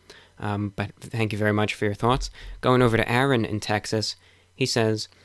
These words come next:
"As for the Mandela effect, I think we all have had those things that were like, 'I thought that was different,' such as whether it's Looney Toons,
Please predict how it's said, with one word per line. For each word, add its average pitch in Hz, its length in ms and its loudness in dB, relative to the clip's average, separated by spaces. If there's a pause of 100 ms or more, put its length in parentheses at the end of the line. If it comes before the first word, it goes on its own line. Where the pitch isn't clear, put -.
(520)
"As 156 320 0
for 151 220 2
the 127 60 2
Mandela 117 580 2
effect, 101 440 -4 (540)
I 127 80 2
think - 240 0
we 117 140 4
all 151 260 4
have 123 160 -4
had 123 300 0
those 117 260 4
things 110 560 0 (420)
that 110 160 0
were 110 140 0
like, 107 400 0 (640)
'I 104 80 -4
thought 107 240 -2
that 117 160 0
was 113 160 0
different,' 117 480 0 (340)
such 117 220 0
as 107 100 -2
whether 110 300 4
it's - 300 -4
Looney 117 480 4
Toons, 135 800 0